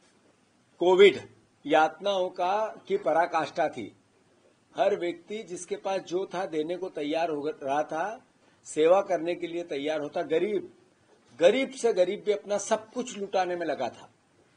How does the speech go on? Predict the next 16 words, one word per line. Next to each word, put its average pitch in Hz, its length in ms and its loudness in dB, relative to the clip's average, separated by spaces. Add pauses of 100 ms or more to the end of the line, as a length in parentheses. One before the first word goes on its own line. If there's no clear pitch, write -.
(280)
तब 202 280 4
नरेंद्र 180 360 -4
मोदी 156 320 -6
जी 185 220 -10
कोविड 175 540 -6 (1600)
वैक्सीन, 156 680 -2 (800)
कोविड 180 340 0
शील्ड 190 340 -12
के 208 140 0 (120)
पूनावाला 175 640 2 (1700)
से 180 120 2
मिले 180 280 6
थे, - 240 -12 (540)
पचास 262 480 8
करोड़ 196 300 2
रुपए। - 280 -6